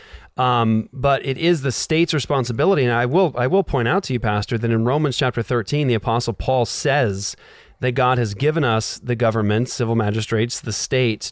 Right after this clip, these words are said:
to punish evil. And he says there, and it's prescriptive, not descriptive. He's not describing what Rome is doing in his day. It's, he's prescribing the role of the state, is that the deacon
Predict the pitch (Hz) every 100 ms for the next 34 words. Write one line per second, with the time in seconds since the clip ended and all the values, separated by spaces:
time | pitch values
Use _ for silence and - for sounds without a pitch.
0 | - - 175 143 139 - - 160 147 -
1 | - 151 147 127 165 139 - - - -
2 | _ - 117 143 202 - 135 127 113 117
3 | 123 127 123 - 120 - - 180 - 135
4 | 123 101 107 117 135 135 139 - - 107
5 | - 98 117 135 123 117 143 135 139 135
6 | 123 110 120 123 101 95 135 147 120 98
7 | 98 92 95 90 110 123 117 - 120 120
8 | 117 - - 139 147 139 123 123 113 -
9 | 135 147 139 - 104 95 - - - -
10 | - - 139 117 127 139 123 131 175 180
11 | 165 165